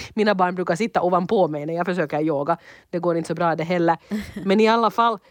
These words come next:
Speaker 1: man måste ofta flexa med såna här grejer under de där mest intensiva småbarnsåren, och det måste alla föräldrar fatta, att man kan kanske inte prioritera. Man kan säga, så som, <laughs> nu så att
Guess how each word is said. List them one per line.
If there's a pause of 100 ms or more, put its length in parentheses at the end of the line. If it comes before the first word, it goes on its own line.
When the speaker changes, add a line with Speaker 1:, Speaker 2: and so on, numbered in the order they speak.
(440)
Speaker 1:
man
måste
ofta
flexa
med
såna
här
grejer
under
de
där
mest
intensiva
småbarnsåren,
och
det
måste
alla
föräldrar
fatta, (280)
att
man
kan
kanske
inte (540)
prioritera. (240)
Man
kan
säga, (160)
så
som,
<laughs>
nu
så
att